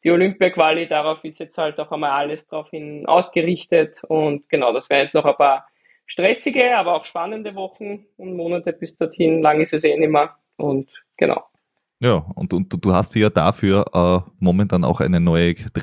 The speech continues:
Speaker 2: Trainingsumgebung, äh, gezimmert, die da mit Menschen Richtung Olympia bringen schon die eine oder andere Erfahrung haben.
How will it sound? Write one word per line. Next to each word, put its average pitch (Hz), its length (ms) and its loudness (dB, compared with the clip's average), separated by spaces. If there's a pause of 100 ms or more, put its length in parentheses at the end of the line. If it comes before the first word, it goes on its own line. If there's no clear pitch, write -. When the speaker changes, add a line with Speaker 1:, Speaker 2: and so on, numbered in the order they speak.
(140)
Speaker 2:
Trainingsumgebung, 95 1040 0
äh, 80 320 0 (360)
gezimmert, 101 640 -2
die 113 220 2
da 113 260 2 (540)
mit 117 240 2 (160)
Menschen 165 580 2
Richtung 160 460 -2
Olympia 120 540 0
bringen 101 720 -2
schon 107 520 -2
die 104 120 0
eine 113 200 0
oder 107 140 2
andere 107 240 0
Erfahrung 98 460 0
haben. 80 260 0